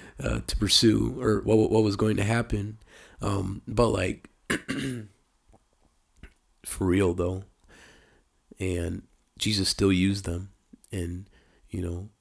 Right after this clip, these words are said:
uh, Peter and Andrew, you know, were, were fishermen, uh, but Jesus still u-, Jesus wanted to use their boat, you know. Matthew was a tax collector, and Judas,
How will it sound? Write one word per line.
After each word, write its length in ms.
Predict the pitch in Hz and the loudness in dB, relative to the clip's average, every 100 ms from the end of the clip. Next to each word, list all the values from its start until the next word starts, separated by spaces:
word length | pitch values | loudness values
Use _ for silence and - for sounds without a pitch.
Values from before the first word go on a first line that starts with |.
| _ _ - | _ _ -10
uh, 340 | 92 92 92 101 _ | -10 -8 -10 -14 _
Peter 360 | - 110 101 98 | 2 4 2 2
and 100 | 95 | 4
Andrew, 540 | 101 104 101 98 104 - _ - - _ | 4 2 2 0 -2 -8 _ -20 -20 _
you 140 | - 90 | -6 -2
know, 80 | |
were, 320 | 90 95 95 92 | 0 2 0 0
were 180 | 98 | 0
fishermen, 800 | 90 120 113 117 98 95 90 101 - - - _ - | 2 4 4 4 2 -2 -4 -10 -16 -20 -20 _ -10
uh, 160 | 95 92 | -6 -4
but 180 | 92 90 | -4 -2
Jesus 640 | 113 120 101 90 - - - | 2 4 2 0 -2 -4 -8
still 480 | - - 110 113 | -4 0 2 4
u-, 300 | 107 101 104 | 2 2 0
Jesus 440 | - 104 110 123 113 | -2 -4 0 2 4
wanted 220 | 107 95 | 4 4
to 60 | 98 | 2
use 160 | 95 | 2
their 100 | 92 | 0
boat, 280 | 92 90 - _ _ _ _ _ _ _ _ _ _ _ _ _ _ | 0 -2 -2 _ _ _ _ _ _ _ _ _ _ _ _ _ _
you 120 | - | -4
know. 280 | 85 85 95 - - - - - - | -2 -2 -4 -10 -20 -20 -20 -18 -4
Matthew 540 | 95 95 - - 90 | 0 0 0 -2 0
was 140 | 87 98 | 0 -2
a 40 | |
tax 400 | 101 - 92 - | -4 -2 0 -2
collector, 760 | - - 87 - - - 87 92 | -4 -4 -4 -6 -8 -10 -8 -8
and 220 | 95 98 - | -10 -14 -10
Judas, 760 | 101 101 101 92 90 - - - | 0 2 4 2 0 -2 -4 -6